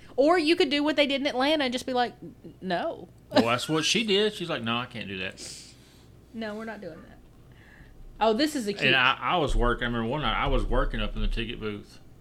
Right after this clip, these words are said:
Speaker 2: for a little while.
Speaker 1: Mm-hmm.
Speaker 2: And it was a young kid.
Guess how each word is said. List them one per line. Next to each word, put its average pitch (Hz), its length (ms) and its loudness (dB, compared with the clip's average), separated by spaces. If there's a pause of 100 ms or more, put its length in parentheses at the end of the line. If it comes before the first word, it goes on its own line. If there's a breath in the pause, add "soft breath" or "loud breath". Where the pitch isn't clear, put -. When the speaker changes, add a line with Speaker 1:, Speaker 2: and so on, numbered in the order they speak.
(180)
Speaker 2:
for 120 100 -12
a 113 40 -4
little 107 200 -4
while. 92 320 -6 (180)
Speaker 1:
Mm-hmm. 226 340 -4 (1160)
Speaker 2:
And 117 140 -4
it - 20 -2
was 180 140 -4
a 101 80 -6
young 101 320 -2
kid. 92 340 -4